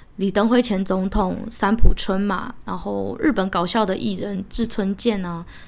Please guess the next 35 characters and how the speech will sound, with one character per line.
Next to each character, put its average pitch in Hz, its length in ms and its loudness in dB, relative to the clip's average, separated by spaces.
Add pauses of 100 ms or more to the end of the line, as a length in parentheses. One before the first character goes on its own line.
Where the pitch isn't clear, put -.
(140)
还 233 100 2
有 254 80 8
好 240 180 4
多 233 140 2
好 233 160 2
多 214 500 -2
很 196 200 0
伟 214 160 6
大 190 180 2
的 185 140 -4
人， 110 160 -6 (480)
他 381 160 6
们 381 160 4
的 202 80 6
死 - 300 -2
亡 190 220 -2
是 214 520 0
有 185 180 2
人 180 160 4
去 294 160 0
缅 208 300 2
怀 - 260 -4
的， - 160 -4
有 180 140 0
人 185 180 -2
去 - 180 -4
惦 226 380 2
记 185 300 -4
的。 - 160 -10 (580)
可 - 100 -2
是 233 80 4 (160)
我 254 80 6
必 180 140 2
须 285 100 4
说， 254 400 2